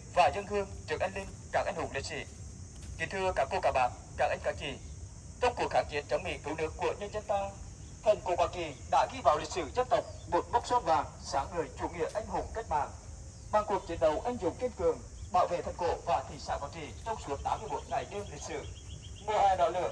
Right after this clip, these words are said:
năm một chín bảy mươi hai của quân và dân ta, góp phần quan trọng vào thắng lợi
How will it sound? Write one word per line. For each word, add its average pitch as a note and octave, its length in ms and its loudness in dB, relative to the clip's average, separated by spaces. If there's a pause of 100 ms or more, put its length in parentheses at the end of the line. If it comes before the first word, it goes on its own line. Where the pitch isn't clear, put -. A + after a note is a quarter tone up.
năm F3 100 2
một C#3+ 180 -2
chín D3 80 -10 (140)
bảy D#3+ 180 6
mươi G#3 80 -4
hai G#3 220 0 (140)
của - 260 2
quân G#3 220 4
và D3 200 8
dân F#3 140 -6
ta, F#3 160 2 (680)
góp F3 160 6
phần F#3 220 6
quan B3 160 4
trọng D#3 240 4
vào D3+ 180 6
thắng D#3 220 -2
lợi D#3+ 180 8